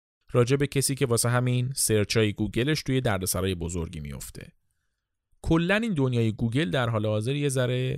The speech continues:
ترسناک شده. جوری شده که شما اگه به یه چیزی فکرم بکنید یهو می‌بینید که تبلیغش توی گوگل یا سایتایی که بر اساس ادوردز کار می‌کنن میاد براتون. یه ماجرای عجیبی بود که چند وقت پیش شنیدیم.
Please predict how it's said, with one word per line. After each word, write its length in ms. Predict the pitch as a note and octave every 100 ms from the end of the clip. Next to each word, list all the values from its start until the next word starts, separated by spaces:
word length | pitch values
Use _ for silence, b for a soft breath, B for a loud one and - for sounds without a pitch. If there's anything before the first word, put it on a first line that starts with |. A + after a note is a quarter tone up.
| -
ترسناک 600 | - G2 G2 - G2 F#2+
شده. 340 | - D2+ C#2 -
جوری 180 | A2+
شده 240 | A#2+ B2+ A2+
که 100 | A#2
شما 280 | A#2 A2 A2
اگه 180 | G#2
به 80 | G2+
یه 80 | F#2+
چیزی 240 | - -
فکرم 540 | F#2+ - G2+ - G#2 G2
بکنید 400 | G2 - C3 D#3+
یهو 200 | C3+ C3
می‌بینید 380 | B2+ A#2 C3 -
که 480 | C#3 C3+ C3+ C#3 -
تبلیغش 520 | C3 G#2 G#2+ C3 C#3
توی 180 | - B2
گوگل 420 | A2 A2 G#2 A2+
یا 240 | A2+ G2 F2+
سایتایی 440 | - G2 F#2+ G#2
که 120 | G2
بر 160 | G2 G2
اساس 240 | G2+ F#2
ادوردز 480 | F2+ F#2+ F#2 G2 -
کار 220 | - G#2
می‌کنن 360 | G2 F#2+ B2 D#3+
میاد 320 | C3+ F#2 D2
براتون. 420 | - A#1+ - - - _ _ _ _ -
یه 140 | C#3
ماجرای 540 | G3 F3+ C#3+ B2 C3 F3 -
عجیبی 480 | A2 A#2 C#3 D3
بود 200 | A2 G#2+
که 100 | -
چند 280 | G2 G2 G2+
وقت 160 | G2 -
پیش 200 | G2+ -
شنیدیم. 720 | F#2+ F#2+ F#2 G2+ B2+ D3+ F3+